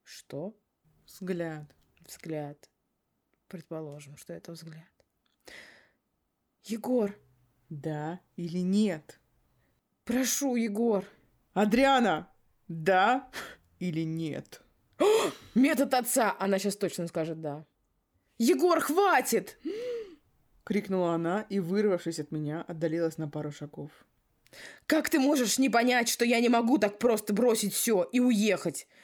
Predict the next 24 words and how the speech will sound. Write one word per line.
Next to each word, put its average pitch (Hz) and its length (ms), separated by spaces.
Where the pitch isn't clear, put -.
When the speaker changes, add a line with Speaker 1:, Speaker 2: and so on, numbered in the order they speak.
Speaker 1:
Егор, 185 460
отец 233 340
для 240 160
меня 185 220
очень 233 440
важен, 165 360
как 214 200
и 262 40
его 208 180
мнение. 170 560
Я 190 240
не 359 100
хочу 254 340
вновь 208 200
терять 190 240
отношения 190 560
с - 140
ним». 156 280
«Господи, 208 720
Егор, 254 360
беги!» 202 680
Speaker 2:
«Я 247 240
в 311 60
ахуе! 220 600